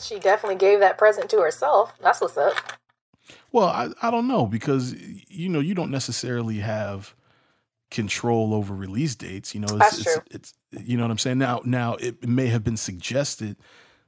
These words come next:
Speaker 2: by her and, you know, and, and maybe they pushed it just off of the whole,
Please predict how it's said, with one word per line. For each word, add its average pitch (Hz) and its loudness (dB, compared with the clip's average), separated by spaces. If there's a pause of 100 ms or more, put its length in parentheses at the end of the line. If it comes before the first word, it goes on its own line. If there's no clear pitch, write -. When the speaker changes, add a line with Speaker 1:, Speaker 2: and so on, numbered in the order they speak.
(200)
Speaker 2:
by 101 -2
her 101 0
and, - -6
you 117 2
know, 101 0
and, 101 -6
and 104 -4
maybe 110 0
they 104 -6
pushed - 0
it 110 -6 (400)
just - -4
off 110 -4
of 98 -8
the 104 -6
whole, 104 -2